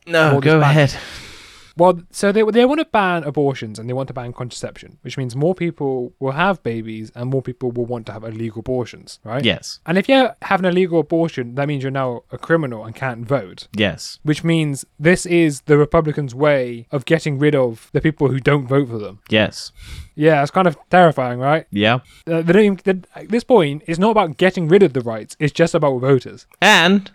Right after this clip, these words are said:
Speaker 1: they can then shoot the rest.
Speaker 2: With guns.
Speaker 1: Yeah.
Speaker 2: And
Speaker 1: It's the
Speaker 2: go,
Speaker 1: perfect strat-
Speaker 2: "We can get hundred percent in every election now."
Speaker 1: Yeah, we got the perfect strategy. But yeah,
Speaker 2: Yeah.
Speaker 1: I, I would take the male birth control pill. Fuck it. If it, if it works, then yeah, fuck it, I'll take it.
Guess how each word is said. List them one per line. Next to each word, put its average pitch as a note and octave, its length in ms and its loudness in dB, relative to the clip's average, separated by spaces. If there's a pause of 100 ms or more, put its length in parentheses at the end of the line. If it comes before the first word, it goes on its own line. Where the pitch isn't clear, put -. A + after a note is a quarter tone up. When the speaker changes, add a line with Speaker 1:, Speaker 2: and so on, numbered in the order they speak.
(140)
Speaker 1:
they D3 160 4
can D#3+ 200 4
then F3 160 6
shoot - 500 2
the B2+ 100 6
rest. - 580 4 (240)
Speaker 2:
With F#3 140 -6
guns. E3 480 0 (400)
Speaker 1:
Yeah. F3+ 300 4 (200)
Speaker 2:
And F3+ 140 2
Speaker 1:
It's G#3 60 0
the A3 120 6
Speaker 2:
go, G#3+ 80 10
Speaker 1:
perfect G3+ 340 8
strat- - 320 0
Speaker 2:
"We D4+ 160 4
can B3+ 160 4
get E3+ 160 4
hundred F#3 200 2
percent C4+ 240 2
in F3+ 60 -2
every G3 180 4
election C4+ 340 2
now." C#4+ 300 0 (360)
Speaker 1:
Yeah, G#3 460 4
we D#3 100 -2
got E3+ 120 2
the C#3+ 60 0
perfect G#3 520 4
strategy. F#2 560 0 (480)
But - 80 -4
yeah, G#2 160 2
Speaker 2:
Yeah. G#3+ 180 8
Speaker 1:
I, D4 200 10
I - 20 10
would F#4+ 140 4
take - 200 4
the G2+ 60 -2
male F#2+ 240 4
birth F#2+ 220 4
control F#2 280 -2
pill. G#2 220 0
Fuck F#3+ 320 0
it. - 180 -6 (300)
If D#3 120 2
it, F#3 200 0
if G3 160 2
it C#3+ 60 6
works, C#3 460 4
then B2 140 4
yeah, D3 240 6
fuck C#3 320 0
it, E2+ 40 2
I'll G2+ 100 2
take - 240 -2
it. - 100 -6